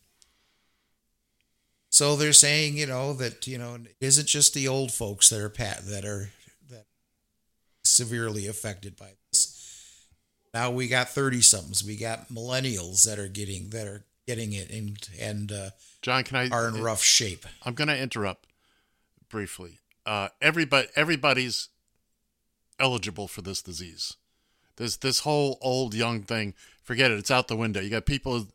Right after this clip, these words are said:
Speaker 2: young people are dying, old people are dying, everybody's dying. Doesn't matter who you are. And
Speaker 1: Ed.
Speaker 2: th-,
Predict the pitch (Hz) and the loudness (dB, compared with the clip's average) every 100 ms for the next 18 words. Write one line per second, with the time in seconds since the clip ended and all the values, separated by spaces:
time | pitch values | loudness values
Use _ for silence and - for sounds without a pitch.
0 | - - _ - 131 160 151 160 143 135 | -20 -20 _ -2 4 4 4 0 2 0
1 | 117 127 123 123 123 127 - 131 - 117 | 2 4 6 4 4 0 -2 -4 -2 -4
2 | 107 113 113 107 104 _ _ 131 123 120 | 0 2 2 0 -4 _ _ 2 2 2
3 | 107 101 92 107 98 90 127 123 127 123 | 0 -2 -4 -6 -6 -4 -2 -2 0 0
4 | 113 - 151 120 104 90 - _ _ _ | -2 -2 -2 0 -2 -6 -10 _ _ _
5 | _ _ _ _ _ _ _ _ _ - | _ _ _ _ _ _ _ _ _ -2
6 | 156 143 127 113 | 0 0 -2 -6